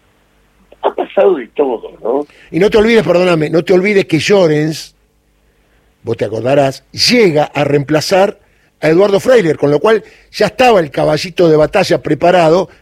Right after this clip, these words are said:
Speaker 2: para cuando echasen a Freiler.
Speaker 1: Bueno,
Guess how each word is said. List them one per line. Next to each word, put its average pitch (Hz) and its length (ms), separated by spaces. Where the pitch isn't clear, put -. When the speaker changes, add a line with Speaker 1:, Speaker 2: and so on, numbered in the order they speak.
Speaker 2:
para 151 200
cuando 147 240
echasen 160 360
a 135 60
Freiler. 131 420
Speaker 1:
Bueno, 127 260